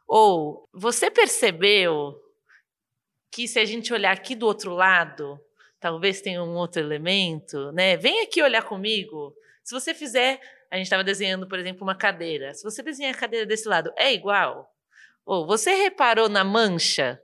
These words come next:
da madeira?" Enfim, perguntas que vão mover,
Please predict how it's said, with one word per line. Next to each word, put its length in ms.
da 140
madeira?" 760
Enfim, 320
perguntas 1160
que 140
vão 420
mover, 640